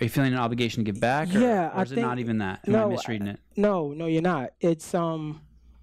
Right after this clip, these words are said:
Speaker 2: if, if I have, if I have the cure to cancer, I have the res-, uh, the, the cure for cancer, I have the responsibility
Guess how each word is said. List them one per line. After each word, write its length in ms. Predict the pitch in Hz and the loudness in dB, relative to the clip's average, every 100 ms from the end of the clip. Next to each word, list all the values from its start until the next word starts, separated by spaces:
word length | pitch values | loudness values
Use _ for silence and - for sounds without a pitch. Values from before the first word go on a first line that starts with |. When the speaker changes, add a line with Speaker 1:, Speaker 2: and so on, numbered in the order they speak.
| - - - - - - - - - - - - - - - - - | -20 -20 -20 -20 -20 -20 -20 -20 -20 -20 -20 -20 -20 -20 -20 -6 2
Speaker 2:
if, 420 | 208 190 - - - | 2 2 -8 -8 -2
if 160 | 180 - | 0 2
I 140 | 220 | 0
have, 360 | 247 214 185 160 - - - - - - - - - - - - - - - - - | 2 0 0 -4 -12 -20 -20 -20 -20 -20 -20 -20 -20 -20 -20 -20 -16 -16 -16 -18 -4
if 100 | 175 | 0
I 80 | 226 | 2
have 160 | 269 226 | 2 -2
the 60 | |
cure 200 | 190 226 | -2 -2
to 60 | 175 | -2
cancer, 420 | - 165 151 127 - | -2 -2 -2 -4 0
I 60 | |
have 160 | 165 170 | 0 0
the 80 | 151 | -4
res-, 300 | 143 - - - | -8 -10 -8 0
uh, 360 | 139 123 143 143 | 2 2 2 2
the, 120 | 165 | 0
the 60 | 160 | -2
cure 200 | - 196 | 0 0
for 100 | - | 0
cancer, 240 | 180 185 | -2 0
I 40 | 190 | 0
have 100 | 202 | 0
the 80 | 190 | -2
responsibility 1200 | 175 - 185 185 165 123 165 165 - 120 131 | -4 0 0 2 -2 2 2 2 -6 -10 -10